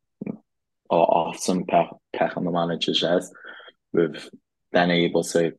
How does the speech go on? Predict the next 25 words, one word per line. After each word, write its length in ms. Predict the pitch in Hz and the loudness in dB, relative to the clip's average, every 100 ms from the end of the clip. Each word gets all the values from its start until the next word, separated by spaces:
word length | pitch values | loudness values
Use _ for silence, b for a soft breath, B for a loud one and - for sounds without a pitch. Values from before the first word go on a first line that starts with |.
| - | 0
get, 220 | 80 78 | 0 0
like, 140 | 82 | -2
a 80 | 82 | -2
leg 220 | 82 82 - | 0 0 0
press 280 | 87 82 - | 0 0 0
machine, 560 | 90 - 85 85 85 | 2 2 2 -2 -2
a, 220 | 82 80 80 - - | -2 -4 -6 -10 -8
you 80 | |
know, 220 | 80 82 80 | -6 -4 -4
a, 220 | - 87 | -2 0
a 40 | |
rack 300 | 85 85 82 - | 4 4 4 0
with, 200 | - 85 | -4 -4
you 100 | - | -6
know, 140 | 80 82 | -2 0
a 40 | |
hex 300 | 80 80 - - | 0 0 -4 0
bar 340 | 85 85 85 82 | 2 4 2 -2
and, 160 | 82 _ b b b _ _ - | -12 _ b b b _ _ -4
um, 420 | 78 78 78 80 - | -4 -4 -4 -2 -4
a 60 | |
few 260 | - - 80 | -2 0 0
of 60 | |
the 80 | 78 | 0
Olympic 480 | 80 82 80 - 82 | -2 -2 -2 -2 -4